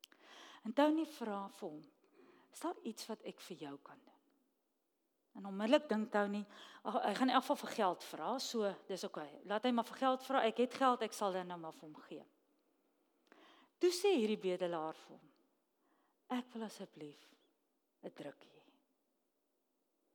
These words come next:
En toe skryf Tony Campolo dit. As I looked at him, I was hoping for the five dollars.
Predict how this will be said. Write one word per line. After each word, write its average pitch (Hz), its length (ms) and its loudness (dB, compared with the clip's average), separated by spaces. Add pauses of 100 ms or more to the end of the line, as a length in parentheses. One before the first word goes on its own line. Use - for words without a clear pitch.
(1000)
En 214 200 -8
toe 262 140 -2
skryf - 720 -6 (680)
Tony 180 280 -4
Campolo 156 520 -12
dit. - 380 -18 (1200)
As 220 240 2
I 254 120 8
looked 202 460 -2
at 220 240 -4
him, 151 200 -10 (800)
I 254 80 6
was 330 220 6
hoping 214 500 4
for 214 240 -4
the 190 100 -4
five 196 580 0
dollars. 151 680 -8